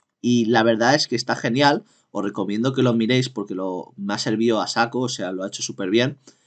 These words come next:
Y, y vamos a mirarlo, a ver cómo solucionarlo. Básicamente el error es por el Visual C C R de Distributable, que tienes que instalártelo, que ahora mismo vamos a ver a cómo hacerlo, ¿vale?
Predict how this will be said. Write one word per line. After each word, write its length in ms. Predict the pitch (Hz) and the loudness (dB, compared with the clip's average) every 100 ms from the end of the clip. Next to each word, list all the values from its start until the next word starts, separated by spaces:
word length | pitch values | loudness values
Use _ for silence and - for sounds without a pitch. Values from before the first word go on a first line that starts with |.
| _ _ _ | _ _ _
Y, 800 | - 123 117 113 113 110 110 101 | 0 2 2 2 2 2 0 -2
y 140 | - 110 | -2 0
vamos 320 | 127 131 131 | 2 2 2
a 80 | 131 | 2
mirarlo, 580 | 113 85 - 120 175 - | 2 0 -2 -2 -2 -2
a 120 | 104 | -2
ver 140 | 107 110 | 0 -2
cómo 200 | 101 101 | -6 -4
solucionarlo. 640 | 104 98 101 92 110 120 | -6 -6 -8 -4 -2 0
Básicamente 560 | 127 151 151 151 147 | 0 2 2 2 2
el 60 | 147 | 4
error 420 | 131 127 143 147 | 4 4 4 6
es 180 | 135 135 | 4 0
por 240 | - 147 | 2 4
el 360 | 123 113 107 104 | 4 2 2 0
Visual 420 | 120 120 139 135 | 0 2 2 2
C 140 | 131 127 | 0 -2
C 100 | 127 | -2
R 100 | 131 | 0
de 160 | 123 | 0
Distributable, 1000 | 104 - - 107 101 101 135 135 147 214 _ _ _ | 0 -4 -6 -6 -2 4 6 6 4 0 _ _ _
que 120 | - | -2
tienes 260 | 110 110 131 | 2 2 0
que 80 | 123 | -4
instalártelo, 640 | 107 107 95 95 95 90 | -2 0 2 0 -4 -8
que 140 | - 90 | -6 -2
ahora 160 | 110 | 0
mismo 260 | 113 113 113 | 0 -2 0
vamos 240 | 110 107 | 0 -2
a 60 | 107 | -2
ver 140 | 110 | 0
a 120 | 113 | -2
cómo 220 | 110 104 98 | -2 -6 -6
hacerlo, 340 | - 92 87 | -8 -10 -2
¿vale? 300 | 98 147 | 2 2